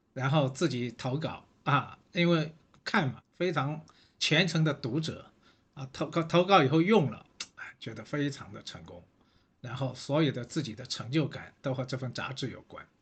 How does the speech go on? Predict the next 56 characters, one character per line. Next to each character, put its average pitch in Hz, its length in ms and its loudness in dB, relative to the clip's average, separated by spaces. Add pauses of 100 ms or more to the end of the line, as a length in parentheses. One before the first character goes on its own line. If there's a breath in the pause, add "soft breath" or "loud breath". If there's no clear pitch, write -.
(460 soft breath)
这 277 120 6
就 247 100 8
像 247 240 12
你 175 80 6
现 233 200 10
在 190 280 6 (440 loud breath)
那 208 100 6
个， 165 280 6
当 220 300 8
然 208 280 10
你 175 80 4
的 233 120 2
播 240 280 6
客 220 180 6
更 214 180 2
自 202 220 2
由 131 240 4
啊， 110 300 -6
我 143 100 -4
们 196 140 2
那 226 100 4
个 175 100 4
时 160 80 -2
候 160 80 2
读 156 240 -4
书 160 200 0
还 156 120 2
是 131 120 -2
毕 151 180 -2
竟 156 180 2
是 156 140 2
有 131 80 4
编 180 420 4
辑， - 280 -4
是 - 160 -2
吗？ 156 240 -2 (240 loud breath)
还 160 120 2
是 175 140 2
不 160 160 -4
一 147 160 2
样。 127 160 -2 (360 soft breath)
所 294 120 4
以 - 20 6
从 294 200 2
这 370 100 4
点 240 240 8
而 170 100 6
言， 147 340 4
我 139 100 2
觉 170 160 0
得 247 100 0
现 285 180 -2
在 240 320 0 (200)
怎 - 100 -2
么 175 60 -2
说， 220 320 -2